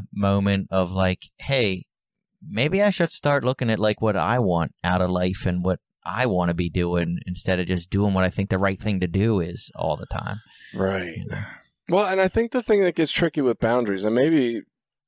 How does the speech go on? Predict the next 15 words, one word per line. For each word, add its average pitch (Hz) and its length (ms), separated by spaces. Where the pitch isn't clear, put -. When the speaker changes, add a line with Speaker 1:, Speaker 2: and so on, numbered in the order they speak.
Speaker 2:
part 120 380
of 120 100
the 107 100
strategies 117 640
that 110 120
are 104 140
later 107 300
in 107 100
this 107 320
little, 101 480
you 110 180
know, 92 140
handout 120 560
address 113 400
this, 175 420